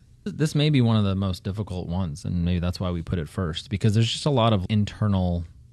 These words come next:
self-work that needs to be done. So if you feel like you're comfortable with these concepts and now you just need actions to take, then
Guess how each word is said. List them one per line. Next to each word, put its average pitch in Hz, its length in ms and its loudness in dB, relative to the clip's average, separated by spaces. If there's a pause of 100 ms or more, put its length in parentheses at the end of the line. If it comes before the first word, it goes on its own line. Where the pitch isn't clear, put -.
self-work 87 1040 -4 (440)
that 95 180 -4
needs 82 220 -4
to 90 80 -6
be 85 100 -4
done. - 320 -4 (520)
So 120 280 2
if 113 180 0
you 156 100 2
feel 185 220 0
like 120 240 0
you're 101 140 -4
comfortable 113 680 -4
with 101 220 -4
these 87 160 -2
concepts 135 800 -2
and 95 100 2
now 95 140 4
you 95 220 2
just 87 320 -4
need 82 240 -2 (100)
actions 131 540 0
to - 120 -6
take, 160 340 -2 (120)
then 104 420 0